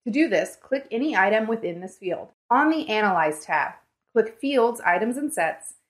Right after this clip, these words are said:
and then click Calculated Item. In the name box,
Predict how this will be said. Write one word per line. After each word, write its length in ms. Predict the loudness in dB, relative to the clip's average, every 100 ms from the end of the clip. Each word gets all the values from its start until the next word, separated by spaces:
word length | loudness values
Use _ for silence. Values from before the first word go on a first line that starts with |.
| _ -2
and 160 | 2
then 240 | 4 2 0
click 280 | 0 -2 -2
Calculated 580 | -4 -2 0 0 2
Item. 280 | 2 2 -2 -8 _ _ _ _ _ 2
In 160 | 4
the 80 | 6
name 260 | 4 2 0
box, 400 | 0 -2 -8